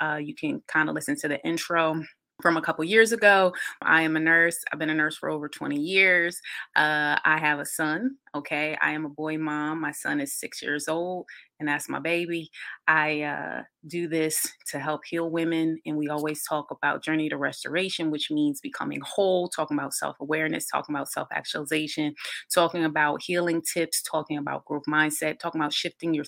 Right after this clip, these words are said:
thoughts and minds, changing your perspective to the thing of you're a giraffe in these streets, you have vision, you have purpose, and anything that's along the lines of self-love, self-healing, and growth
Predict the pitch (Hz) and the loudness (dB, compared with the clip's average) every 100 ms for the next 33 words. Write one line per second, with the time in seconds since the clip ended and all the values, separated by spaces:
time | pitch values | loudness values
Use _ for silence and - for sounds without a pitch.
0 | - 160 165 - 156 147 156 160 160 156 | -2 0 0 0 0 2 4 4 4 2
1 | - - - - 202 190 190 170 175 - | -8 -12 -10 2 4 6 4 2 2 4
2 | 165 165 - 156 147 165 160 156 160 156 | 4 4 -2 -4 -2 0 2 2 2 0
3 | 151 147 151 151 151 156 143 - - 185 | 0 0 4 4 4 0 0 -2 -2 -2
4 | - 151 139 139 170 160 165 151 139 151 | -2 -2 -6 -2 0 2 0 0 -2 -6
5 | - 208 208 208 196 190 - - - - | 6 8 10 8 4 4 -2 -6 -6 -2
6 | - 175 175 175 170 160 - 220 262 269 | 8 10 10 8 6 2 2 6 6 6
7 | 226 220 202 202 185 185 190 175 180 165 | 4 6 6 6 4 4 4 4 4 2
8 | 160 180 180 185 175 - 170 - 180 170 | 2 2 2 2 2 4 2 2 0 2
9 | 160 160 160 | 2 2 0